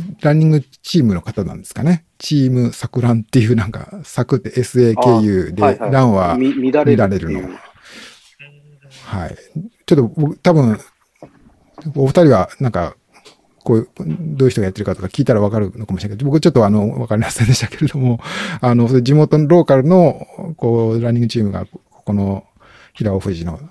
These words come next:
Speaker 1: ところでなんかいろいろトレーニングしたりとか、
Speaker 2: うん。
Speaker 1: やってらっしゃるみたいですね。まあ、そこでぜひという話になって、まあ、ケーティーエフさんと、まあ、大会開催。
Speaker 2: やっぱ、地元の人にはすごい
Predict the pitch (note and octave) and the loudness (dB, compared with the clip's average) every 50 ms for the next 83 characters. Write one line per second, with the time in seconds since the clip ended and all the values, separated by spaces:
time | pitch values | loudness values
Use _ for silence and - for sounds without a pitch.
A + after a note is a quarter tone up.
0 | - - - - G#2+ G#2+ A#2+ C#3+ C#3+ A2 G2+ F#2 - F2 F2+ F2+ F2 - A2+ G2 | -20 -16 -14 -12 -10 -6 -2 0 0 2 0 -2 -4 -6 -6 -6 -6 -4 -4 -4
1 | F2+ E2+ D#2+ E2 D#2+ - - D#2+ C#2 - D#2 - D#2 D#2+ - A#2+ A#2 A2+ G#2+ - | -4 -4 -6 -8 -10 -10 -10 -10 -10 -12 -14 -12 -12 -10 -10 -10 -12 -8 -6 -6
2 | G2+ G2+ G2+ G#2+ G2+ F#2 F#2+ - - F#2+ - - - - - - - F3 F#3 D#3+ | -4 -4 -2 -2 -2 -4 -4 -4 -6 -6 -6 -8 -12 -16 -18 -6 -2 -2 -2 -2
3 | - - G#2 - C3 A2+ A#2 G#2 A2+ G#2+ F#2+ A#2+ A2 F#2+ F#2+ - - E2+ E2 E2+ | -2 -4 -2 0 0 0 0 0 -2 -2 0 -2 -2 -2 -4 -10 -10 -12 -12 -12
4 | - - C#3+ C#3+ - A2+ A2 G2 E2+ - - F#2+ G2 G2 - _ - F#3 D3+ A#2+ | -12 -12 -16 -12 -10 -8 -8 -8 -8 -6 -6 -6 -6 -8 -6 _ 2 2 2 2
5 | B2 A#2 G2+ - - G2 F#2 - E2 D#2 - - - - - - - - _ _ | 2 -2 -2 -2 -4 -6 -6 -6 -8 -10 -10 -12 -16 -18 -20 -20 -20 -20 _ _
6 | - - - - - - - - - _ _ _ _ _ - F2 - - - - | -20 -20 -20 -20 -20 -20 -20 -20 -20 _ _ _ _ _ -12 -12 -12 -14 -18 -20
7 | - _ _ - F3+ - - D#3+ C3 A2+ G#2+ - - D#3 D3+ - - - C#3+ E3 | -20 _ _ -12 -10 -4 -2 0 0 0 -2 -6 -8 -10 -12 -12 -12 -12 -10 -6
8 | F3 F3+ F#3+ F3+ - G3 F#3 F#3+ F#3 - - G3+ F#3+ E3+ D3 A#2 - - - A2+ | -4 -4 -4 -2 -2 -2 -2 -4 -6 -4 -2 -2 -2 -2 -2 -4 -6 -8 -10 -8
9 | A#2 A#2 G#2+ G2 F2+ - | -4 -4 -4 -4 -6 -8